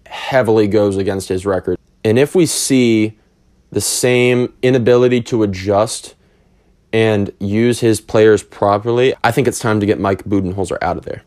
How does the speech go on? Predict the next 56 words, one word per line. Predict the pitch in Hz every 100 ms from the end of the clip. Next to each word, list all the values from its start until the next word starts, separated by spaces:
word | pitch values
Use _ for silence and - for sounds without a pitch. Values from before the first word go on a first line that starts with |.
| -
Last | 123 143
year, | 160
we | 135
saw | - 123 123
him | 113
play | 120 107
Giannis | 101 107 110 104
an | 104
average | 107 101 101
of | 98
around | 101 95 92
thirty | - - 104 104 101
minutes, | 98 98 104 101 -
which | 104 107
is | 110
not | 135 147 -
what | - 117
you | 107
want | 101 110 104 -
from | 107
your | 95 90
two-time | - 110 104 107 101
M | 104 98
V | 90
P, | 85 82 - _ _ _
especially | 113 - - - 143 - 107 98
in | 87
the | 80
playoffs. | - 80 - - - _ _ -
What | 107
he | 143
needs | 175 180 175
to |
do | 135 135 123
is | 113
get | 117 123
in | 123
Giannis's | 110 110 104 107
grill | 95 107 107 107
and | 104 98
tell | 110 107
him |
to | 101 98
physically | - 123 117 135 147 139 135
and | 107
emotionally | 104 101 107 113 127 117 110
scar | - - 104 104 104 113 104
anyone | 107 117 113 117
in | 101
the |
paint | 90 - 104 90 - _ _
who | 107
gets | 104 101 107
in |
his | 98 92
way, | 87 82